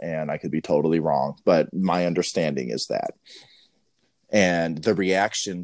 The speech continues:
to, to him saying that doesn't surprise me. Um, hey, they said not to go outside, so guess what? We don't go outside.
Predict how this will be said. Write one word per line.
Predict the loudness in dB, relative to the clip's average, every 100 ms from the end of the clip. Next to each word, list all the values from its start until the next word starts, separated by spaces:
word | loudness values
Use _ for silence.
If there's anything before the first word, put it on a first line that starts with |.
| -6
to, | -4 -4 -6 -12 _ _ -6
to | -4 -4
him | -4 -2
saying | 2 2 2
that | -2 0
doesn't | 0 0
surprise | -4 -2 -4 -4 -8
me. | -10 -14 -18 -20 -20 _ _ _
Um, | 0 2 2 -4 -4
hey, | 4 4 4
they | -2 -4
said | -4 -4
not | -6 -6
to |
go | -4 -2
outside, | -2 -2 0 0 -4
so | -8
guess | -8 -6
what? | -4 -6 -6 _ -16
We | -12
don't | -10 -6
go | -6
outside. | -6 -4 -2 -2 -6